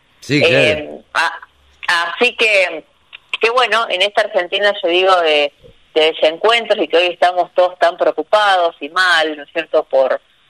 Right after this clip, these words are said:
Speaker 2: por la sequía, por, eh, tantas cuestiones que,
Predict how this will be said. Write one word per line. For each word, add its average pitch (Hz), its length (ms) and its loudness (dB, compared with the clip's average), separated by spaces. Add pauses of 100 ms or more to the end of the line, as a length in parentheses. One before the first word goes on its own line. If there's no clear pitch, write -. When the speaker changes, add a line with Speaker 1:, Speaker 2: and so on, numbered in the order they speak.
(140)
Speaker 2:
por 220 160 2
la 180 180 2
sequía, 160 1040 0
por, 196 320 4 (180)
eh, 151 340 2 (240)
tantas 202 380 -2
cuestiones 170 580 0
que, 139 400 -2